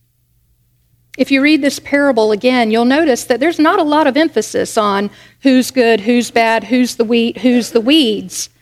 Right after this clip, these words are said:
The emphasis is on how we respond to the reality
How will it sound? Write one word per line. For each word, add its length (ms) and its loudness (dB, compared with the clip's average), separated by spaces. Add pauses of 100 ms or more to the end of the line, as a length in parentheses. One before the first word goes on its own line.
(340)
The 160 0
emphasis 640 0
is 160 -4
on 160 2
how 260 0
we 160 2
respond 920 -2 (460)
to 100 -4
the 80 0
reality 840 0